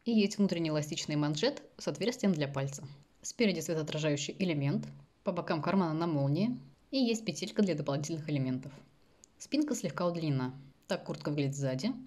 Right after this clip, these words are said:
Внизу светоотражающий элемент. И нижняя часть выполнена из усиленного материала. Эластичные регулируемые лямки. Эластичная поясная резинка регулируется с помощью липучек. Застёгивается на две кнопки и молнию.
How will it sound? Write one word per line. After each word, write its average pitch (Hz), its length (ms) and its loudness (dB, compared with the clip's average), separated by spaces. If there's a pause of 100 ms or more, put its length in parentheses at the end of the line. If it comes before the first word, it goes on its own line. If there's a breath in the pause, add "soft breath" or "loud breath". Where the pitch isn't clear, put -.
(280)
Внизу 156 320 -2
светоотражающий 143 680 0
элемент. 254 380 2 (420)
И 208 60 8
нижняя 151 340 4
часть 285 260 0
выполнена 226 380 6
из 160 80 -2
усиленного 160 340 -2
материала. 139 540 -2 (480)
Эластичные 220 500 2
регулируемые 156 540 2
лямки. 143 400 0 (400)
Эластичная 165 500 0
поясная 147 400 0
резинка 262 380 2
регулируется 185 440 0
с - 80 -6
помощью 180 360 -2
липучек. - 480 -6 (400)
Застёгивается 233 580 0
на 190 140 6
две 151 140 2
кнопки 254 360 0
и 220 60 6
молнию. 143 480 0